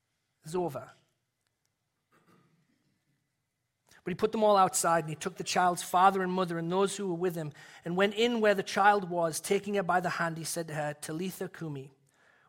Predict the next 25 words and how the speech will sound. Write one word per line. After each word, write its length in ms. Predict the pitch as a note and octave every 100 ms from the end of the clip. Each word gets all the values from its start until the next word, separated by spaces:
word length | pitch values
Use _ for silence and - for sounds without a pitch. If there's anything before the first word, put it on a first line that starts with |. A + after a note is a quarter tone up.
| -
which 160 | C#3+
means, 280 | E3 D3+ D#3
"Little 200 | F#3 F3+
girl, 340 | D#3+ D#3+ D#3
I 100 | D3+
say 260 | D3 - D#3
to 80 | D3+
you, 180 | C#3+ C#3
arise." 680 | C#3 C3+ C#3 C#3 - - _ _ _ _ _ _ _ _ _ _ _ _ _ -
And 100 | D#3
immediately 520 | D#3 F#3 F#3+ E3 D#3+
the 80 | D3+
girl 260 | D3+ D3+ D3+
got 220 | D#3 E3
up 180 | E3 D#3+
and 100 | D3+
began 300 | D3 D3 C#3+
walking, 440 | D3+ D#3+ D#3+ D3
for 120 | C3+ D3
she 120 | D#3+
was 160 | D3
twelve 400 | - - G3 G#3
years 240 | G3 F#3+ E3+
of 80 | D#3+
age, 300 | D3+ C#3